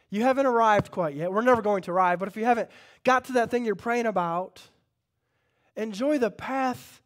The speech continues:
that you're taking as you go. As I shared at the beginning of this, when I take the long way home sometimes before I get home, that's kinda what I do. I say, "You know what? It's a beautiful day outside.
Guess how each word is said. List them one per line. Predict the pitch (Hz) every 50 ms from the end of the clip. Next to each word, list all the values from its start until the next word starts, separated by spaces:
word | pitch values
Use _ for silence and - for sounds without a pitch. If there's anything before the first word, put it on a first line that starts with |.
| _ _ _ _ _ _ _ _ _ _ _ _ _ _
that | - 202 190
you're | - 202 190
taking | - - 226 262 262 - 185 185
as | 180 185 185 185
you | 196
go. | 185 214 220 208 131 - - _ _ _ _ _ _ _ _ _ _ _ _ -
As | 208 208
I | 233 220
shared | 208 - - 233 233 214
at | -
the | 220
beginning | 190 202 190 220 233 247 254 233
of | 214
this, | 202 208 208 208 -
when | 190 208
I | 214
take | 214 - 254 226 233
the | 202
long | 196 208 220 220
way | 214 214 196
home | 214 233 254 240
sometimes | - 240 208 196 208 185 190 196 202
before | - 190 175 - 220 202 202
I | 190 180
get | 175 233 247
home, | 240 190 196 196 190 196 208 226 226 - _ _ _ _ _ _ _ _ _ _ _ _ _ _ _ _ _ _
that's | - 240 240 -
kinda | - 262 311 370 359 330
what | 277 240 254 247
I | 240 240 233
do. | 214 269 320 311 247
I | 202 185
say, | 180 - - 214
"You | 202 208 208
know | 214 226 220
what? | 220 233 269 302 320 294 269 - _ _ _ _ _ _ _ _ _ _ _ _ _ _ _ _ -
It's | 240 254 269
a | 233
beautiful | 196 180 247 269 254 254 - 247 233
day | 202 247 262 277 277
outside. | 277 277 254 240 - - 262 262 269 269 269 269